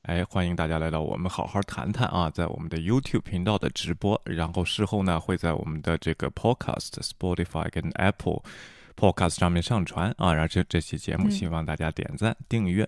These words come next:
Speaker 1: 小-，和这个小铃铛啊，我们的频道各个平台。非常感谢大家的到来，今天是十一月三十号啊，不好意思，迟到了十五分钟啊，去帮小朋友打疫苗了。<laughs> 倩倩你好。
Speaker 2: 对，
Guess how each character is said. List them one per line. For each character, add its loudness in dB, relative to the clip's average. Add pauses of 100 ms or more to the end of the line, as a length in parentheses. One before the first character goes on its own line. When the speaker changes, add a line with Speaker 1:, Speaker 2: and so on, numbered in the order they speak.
Speaker 1:
小-， -14 (100)
和 -4 (140)
这 -2
个 0
小 -2
铃 0
铛 2 (100)
啊， 0
我 -4
们 -4
的 -2
频 -6
道 -2 (100)
各 -2
个 -6
平 -8
台。 -8
非 -2
常 -2
感 -6
谢 -4
大 -2
家 -4
的 -4
到 0
来， -4
今 -2
天 0
是 -4
十 -6
一 -2
月 2 (220)
三 0
十 2
号 2
啊， 4 (320)
不 -4
好 2
意 2
思， -6
迟 -10
到 2
了 0
十 -4
五 -2
分 -4
钟 -4
啊， -2
去 -4 (140)
帮 0
小 -6
朋 -2
友 8
打 -2
疫 2
苗 0
了。 0 (140)
<laughs> -20
倩 -6
倩 -2
你 -4
好。 -8 (540)
Speaker 2:
对， -2